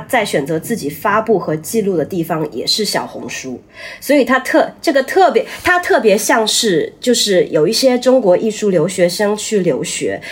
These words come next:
然后在那边做的各种事展示在小红书上，把这一部分展示给国内观众看。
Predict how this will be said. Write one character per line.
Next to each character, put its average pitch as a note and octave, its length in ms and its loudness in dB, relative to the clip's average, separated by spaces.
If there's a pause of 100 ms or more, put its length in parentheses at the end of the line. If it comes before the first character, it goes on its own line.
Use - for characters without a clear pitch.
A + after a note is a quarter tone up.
然 F3+ 180 0
后 A3+ 140 2
在 A#3 140 2
那 A#3+ 180 4
边 G#3 260 2
做 G#3+ 140 2
的 F#3 60 4
各 A3+ 100 2
种 - 140 2
事 F3 180 -2
展 D3+ 220 -2
示 G#3+ 160 -4
在 G3 120 0
小 - 220 -2
红 D#3 180 0
书 A3+ 220 -2
上， E3+ 240 0
把 E3 100 0
这 A#3+ 140 2
一 A#3+ 60 4
部 G3+ 120 2
分 G#3 160 0
展 F3 220 -4
示 G3+ 140 -2
给 E3+ 120 2
国 D#3 300 2
内 A3 160 2
观 F3+ 240 2
众 F#3 180 -2
看。 - 360 -2